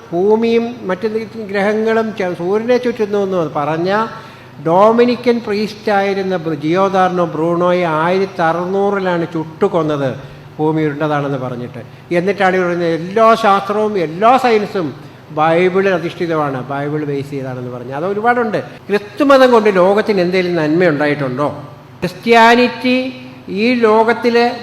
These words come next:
വസിച്ചിട്ടുള്ളതിൻ്റെ പത്തിലൊന്ന് പോലും മറ്റൊരു ഭീകരന്മാർ വസിച്ചിട്ടില്ല. ക്രിസ്ത്യാനിറ്റിയുടെ വധത്തിൻ്റെ ചരിത്രങ്ങളൊക്കെ പറഞ്ഞാൽ പതിനാല് കുരിശ് യുദ്ധങ്ങൾ, പതിനാലാമത്തെ കുരിശ് യുദ്ധം, പതിനാല് വയസ്സിൽ താഴെയുള്ള ആൺപിള്ളേരെ ആയുധമില്ലാതെ യുദ്ധത്തിന് വിട്ടു. എന്നിട്ട് ഏതോ ഒരു ജർമ്മൻകാരൻ പയ്യനൊരു വെളിപാടുണ്ടായി,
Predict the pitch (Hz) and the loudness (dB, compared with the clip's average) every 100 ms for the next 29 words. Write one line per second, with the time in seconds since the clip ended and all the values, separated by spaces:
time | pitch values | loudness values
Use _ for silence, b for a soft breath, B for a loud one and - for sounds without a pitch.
0 | 180 170 170 220 240 220 226 220 214 214 | -2 0 0 -2 -4 0 2 2 2 2
1 | 214 226 233 226 - - 170 165 - - | 2 0 0 -4 -14 -4 0 0 -2 -4
2 | 233 214 196 196 185 180 180 170 160 160 | 0 2 0 0 0 0 0 -2 -2 -2
3 | 170 165 160 156 147 147 139 131 139 139 | -4 -2 -2 -2 -2 -4 -4 -6 -6 -6
4 | 143 147 170 170 175 170 165 156 165 160 | -8 -2 -2 0 -2 -2 0 0 -2 -4
5 | 170 170 160 - 165 170 160 165 143 143 | -2 -2 -2 -4 -2 0 0 -2 -2 -2
6 | 156 147 131 - B B 160 165 175 185 | -2 -2 -4 -8 B B -2 0 2 4
7 | 185 196 190 180 208 190 185 175 160 151 | 4 4 4 2 2 2 2 0 2 0
8 | 151 180 185 196 202 208 202 202 190 202 | 0 2 2 4 2 2 0 0 0 -2
9 | 185 175 180 208 220 220 202 196 190 190 | 0 2 2 2 2 2 0 2 2 4
10 | 190 180 190 185 190 208 220 B B B | 2 2 0 0 0 0 -2 B B B
11 | 160 175 208 247 247 254 220 214 214 208 | 2 6 8 8 8 6 6 4 4 2
12 | 202 190 190 180 - 160 117 B B B | 0 0 2 2 2 0 -2 B B B
13 | 165 190 190 196 202 226 226 202 190 202 | -2 0 2 4 4 6 4 4 2 2
14 | 208 208 214 190 190 196 190 180 170 175 | 4 4 4 4 4 4 2 2 0 4
15 | 196 190 170 165 160 | 4 4 2 2 2